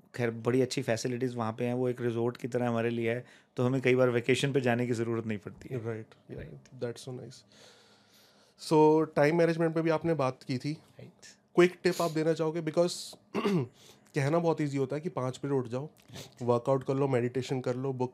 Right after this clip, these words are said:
Speaker 2: पढ़ लो and then सात बजे ऑफिस मीटिंग कर लो।
Speaker 1: राइट।
Speaker 2: दो दिन में भी कर लेगा कोई बंदा।
Speaker 1: राइट।
Speaker 2: कैसे डेली कंसिस्टेंट रह पाए? क्योंकि डिसिप्लिन हार्ड वर्क से मैं मानता हूँ कि पहले आता है।
Speaker 1: राइट।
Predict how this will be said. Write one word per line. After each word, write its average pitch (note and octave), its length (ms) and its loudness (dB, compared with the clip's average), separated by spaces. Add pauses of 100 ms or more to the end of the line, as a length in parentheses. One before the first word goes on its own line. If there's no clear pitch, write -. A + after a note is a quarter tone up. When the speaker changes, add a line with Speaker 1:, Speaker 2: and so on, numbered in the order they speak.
Speaker 2:
पढ़ A#2+ 80 -4
लो C3 220 -2
and C3 160 -2
then B2+ 280 0 (120)
सात B2+ 240 -2
बजे B2 200 -4
ऑफिस B2+ 320 -4
मीटिंग B2+ 280 -4
कर A2+ 100 -10
लो। C3 260 -12
Speaker 1:
राइट। G#2+ 220 -10 (640)
Speaker 2:
दो D3+ 220 4
दिन E3+ 120 6
में D#3+ 160 4
भी D#3 120 -2
कर D3 120 -2
लेगा C#3+ 220 -4
कोई C#3+ 120 -4
बंदा। C3 340 -8 (160)
Speaker 1:
राइट। G#2+ 200 -16 (260)
Speaker 2:
कैसे D#3+ 380 4
डेली D3 580 -2 (460)
कंसिस्टेंट C#3+ 720 -2
रह B2 160 -2
पाए? C3 260 -4
क्योंकि E3 320 -4 (680)
डिसिप्लिन F#3 680 4 (680)
हार्ड C#3 240 2
वर्क D#3 120 4
से E3 120 -2
मैं D3 460 0
मानता C3+ 280 0
हूँ D#3 80 0
कि D3+ 40 -8
पहले B2+ 200 0
आता A2+ 220 -8
है। A#2 60 -16 (160)
Speaker 1:
राइट। - 180 -10